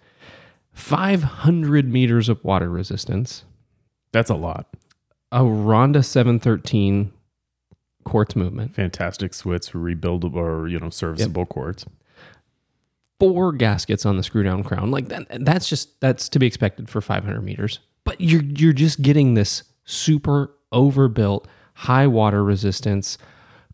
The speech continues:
Speaker 1: crazy light up the room lume in a cool package.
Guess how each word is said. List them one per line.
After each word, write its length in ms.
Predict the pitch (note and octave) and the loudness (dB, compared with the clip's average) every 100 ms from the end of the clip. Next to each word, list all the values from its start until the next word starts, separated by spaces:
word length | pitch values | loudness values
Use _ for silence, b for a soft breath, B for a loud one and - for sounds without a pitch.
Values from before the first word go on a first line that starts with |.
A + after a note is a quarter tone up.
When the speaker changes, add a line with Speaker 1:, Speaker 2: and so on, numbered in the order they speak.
| - | -8
Speaker 1:
crazy 1000 | F#2+ - - G#2 G#2 A#2+ C#3 C#3 C#3+ C3+ | -6 -8 -6 -2 4 6 6 6 4 4
light 340 | A#2 A2 B2 | 4 4 4
up 180 | B2+ - | 2 2
the 160 | B2 A2 | 0 2
room 580 | G2+ A#2+ B2 A#2+ A#2 F2+ | 4 4 6 6 4 2
lume 720 | F#2+ G2+ G#2+ G#2 G2+ F#2+ G2 - _ _ _ _ _ _ | 0 2 4 4 2 2 -2 -4 _ _ _ _ _ _
in 120 | - C3 | 0 2
a 80 | C3 | 0
cool 300 | - D#3+ F3 | 0 0 2
package. 840 | - D3 E3 - F3 - - - | -2 -4 -8 -12 -18 -18 -20 -20